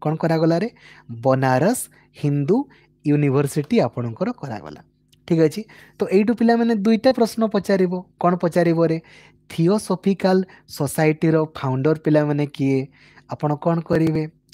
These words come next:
ଏଚ୍ ପି ଭାଲଭାଟ୍ସ୍କି। କୋଉଠୁ ପିଲାମାନେ ଆରମ୍ଭ ହେଇଥିଲା? ଆମେରିକାରୁ। ଭାରତରେ ନେତୃତ୍ୱ ପିଲାମାନେ ଆପଣଙ୍କର କିଏ ନେଇଥିଲେ? ଆନି ବେସାନ୍ତ।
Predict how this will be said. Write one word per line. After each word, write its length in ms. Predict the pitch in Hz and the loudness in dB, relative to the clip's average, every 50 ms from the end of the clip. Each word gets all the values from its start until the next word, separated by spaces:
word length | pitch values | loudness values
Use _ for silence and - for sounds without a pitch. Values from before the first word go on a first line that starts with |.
| - _ _ - | -20 _ _ -6
ଏଚ୍ 240 | 147 139 - - - - | -4 -4 -4 -8 -6 -2
ପି 80 | 190 165 | -2 0
ଭାଲଭାଟ୍ସ୍କି। 760 | 135 127 123 123 123 113 120 127 120 - - - - 190 185 185 - _ _ - _ _ _ _ - | 0 0 0 -2 -2 -2 -2 -4 -4 -6 -8 -6 -4 -4 -4 -4 -6 _ _ -20 _ _ _ _ 0
କୋଉଠୁ 260 | 180 185 208 196 233 220 | 2 2 2 2 0 -2
ପିଲାମାନେ 440 | - 214 196 196 190 190 190 185 185 | 0 2 2 2 2 0 0 0 2
ଆରମ୍ଭ 320 | 170 165 160 160 160 156 | 2 2 2 0 0 0
ହେଇଥିଲା? 380 | 160 156 156 - 156 151 151 147 147 - - - - - _ _ - | 0 0 0 0 0 0 -2 -2 -4 -8 -16 -20 -20 -20 _ _ -6
ଆମେରିକାରୁ। 680 | 135 131 135 147 156 156 156 - - 156 151 151 151 147 147 147 _ _ _ _ _ - | -4 -2 0 0 0 0 0 0 0 0 0 2 0 0 -2 -6 _ _ _ _ _ -12
ଭାରତରେ 640 | 127 123 113 127 131 151 190 196 - 208 202 196 202 202 - - - - _ - | -8 -6 -4 -2 -2 -2 -2 -2 -2 -2 -2 0 -2 -2 -6 -10 -20 -18 _ -6
ନେତୃତ୍ୱ 640 | 131 135 139 135 - - - 180 208 196 - - 202 | -2 -2 -2 -2 -2 -2 0 0 0 0 0 -2 -2
ପିଲାମାନେ 420 | 190 202 190 185 180 180 175 180 | 0 0 0 2 2 2 0 0
ଆପଣଙ୍କର 460 | 175 170 - - 170 165 160 - 165 165 151 - | 0 -2 -2 -4 -4 -4 -2 -2 -2 -2 -2 -4
କିଏ 160 | - 156 151 151 | -2 -2 0 0
ନେଇଥିଲେ? 440 | 151 151 147 - - 143 143 143 139 - _ _ _ _ _ _ _ - | 0 0 -2 -2 -2 -2 -2 -2 -4 -6 _ _ _ _ _ _ _ -6
ଆନି 240 | 127 131 139 160 170 | -4 -2 0 0 2
ବେସାନ୍ତ। 460 | 160 160 147 - 165 156 151 143 | 2 0 0 0 -2 -2 -2 -4